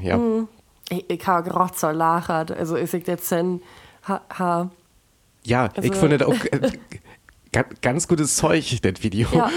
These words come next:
Speaker 1: <laughs> Aber, ähm,
Speaker 2: Richtig gutes Zeug.
Speaker 1: Ach so, richtig, ja, jetzt hab ich das verkackert. Okay. Naja, ähm, aber ich wied ei, auf ich das Video, also ich wied ei, auf ich d-, das Stuck nicht so gut find, aber ich das Video kenn,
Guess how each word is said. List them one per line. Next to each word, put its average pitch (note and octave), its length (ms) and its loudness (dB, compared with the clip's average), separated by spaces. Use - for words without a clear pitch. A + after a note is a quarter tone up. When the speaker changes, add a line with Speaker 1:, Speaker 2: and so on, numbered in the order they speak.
Speaker 1:
<laughs> G3 280 2
Aber, C#3 320 4
ähm, A#2 420 6
Speaker 2:
Richtig G3 300 0
gutes F#3+ 300 -2
Zeug. F#3 300 -6
Speaker 1:
Ach - 100 -2
so, B2+ 140 2
richtig, G2+ 360 0
ja, G#2+ 220 4
jetzt A2 240 4
hab G#2+ 240 2
ich A#3 80 -2
das - 180 0
verkackert. - 560 -4
Okay. F#2 220 -2
Naja, A#2+ 320 2
ähm, A#2+ 420 0
aber A#2 260 4
ich G2 140 -2
wied - 260 -4
ei, B2+ 240 2
auf - 280 0
ich B2 100 0
das G#2+ 240 4
Video, E3 800 -2
also A2+ 240 4
ich A#2+ 160 -2
wied - 160 0
ei, A#2+ 180 4
auf A#2 200 2
ich A2+ 200 2
d-, G#2 340 -4
das - 220 0
Stuck - 240 -2
nicht G#2+ 200 2
so F#2+ 340 2
gut A2+ 180 2
find, F#2+ 340 -4
aber F#2 220 2
ich F#2 80 -4
das F2 180 -6
Video C3+ 240 0
kenn, F#2 460 -6